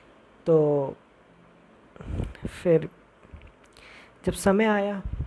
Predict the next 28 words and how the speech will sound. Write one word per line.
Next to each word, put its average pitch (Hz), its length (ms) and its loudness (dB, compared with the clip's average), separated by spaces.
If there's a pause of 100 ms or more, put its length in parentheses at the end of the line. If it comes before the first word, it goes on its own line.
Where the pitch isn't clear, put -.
(240)
जब 151 280 -4 (1700)
एक 165 200 0
साल 185 220 4
बीत 170 300 0
गया, 175 380 2 (500)
फिर 190 180 2
मैंने 185 260 2
जेई 170 260 2
का 170 120 -2
दिया, 165 340 -2
तो 147 140 -8
जेई 160 260 -4
में 180 180 -6
अच्छे 170 380 -12
नंबर 185 340 -4
तो 196 160 -10
आए 185 160 -6
but 185 180 -6
उतने 175 300 -8
नहीं 170 300 -2
आए 156 300 -6 (200)
जिसमें 156 320 -10
मैं, 156 240 -6
मेरे 147 280 -8
को - 140 -20
कुछ 160 160 -16
मिल 143 200 -6
जाए। 139 200 -8